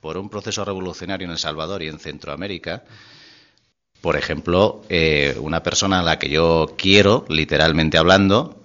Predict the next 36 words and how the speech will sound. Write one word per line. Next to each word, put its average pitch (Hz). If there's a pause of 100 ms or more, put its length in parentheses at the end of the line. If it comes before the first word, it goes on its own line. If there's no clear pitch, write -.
¿m? 220 (420)
que 76
se 76
llama 82
Nidia 85
Díaz, 110 (1200)
que 90
su 87
nombre 90
de 90
guerra, 104
Nidia 85
Díaz, 92
era 95
la 87
única 92
mujer 85
que -
estaba 82
dentro 85
de 82
la 80
comandancia 76
del 76
Frente 82
Farabundo 78
Martí 80
de 80
la, 69
de 69
Liberación 71
Nacional. 127 (1120)
Eh, 76 (460)
eh, 78
Marta 82
Valladares 92